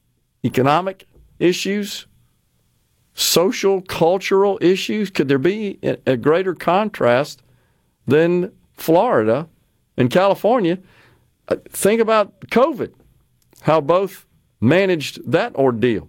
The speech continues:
Completely different. Except one big difference was Gavin Newsom didn't adhere to his, <laughs> his own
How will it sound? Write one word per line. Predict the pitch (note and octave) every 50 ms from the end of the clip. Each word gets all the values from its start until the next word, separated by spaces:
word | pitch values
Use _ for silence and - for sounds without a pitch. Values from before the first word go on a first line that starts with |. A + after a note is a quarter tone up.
| _ _
Completely | - - G#3+ - - D#4+ D#4+ D4+ B3+ G3 F3+
different. | F#3 C#4+ D#4 A3+ - A#2+ - - _ _ _ _ _ _ _ _ _ _ _ _ _ _ - - - - - _ _ _ _ -
Except | F3 E3+ - C4+ A#3+ G#3
one | F#3+ A3+ C#4+ D#4+ D4
big | G#3+ G#3+ F#3 D3+
difference | C#3+ F3 E3+ D#3+ D#3 D#3 C#3 -
was | C#3+ D#3 D#3+ D#3 D#3 C#3 - - _ _ _ _ _ _ _ _ _ _ _ _ -
Gavin | E3+ F3 G#3 A#3 G3+ F3 E3+
Newsom | F3+ G#3+ A#3 A3 - F3+ D#3+ D3
didn't | C#3+ F3+ F3+ E3
adhere | D3 C#3 F3+ G3+ G3 F#3
to | D#3+ D3
his, | C3+ C3+ E3+ - - - -
<laughs> | - -
his | - F3+ - - - - - _ -
own | - F3 D3+ C#3 F3+ F3 D3+ C3+ A#2 -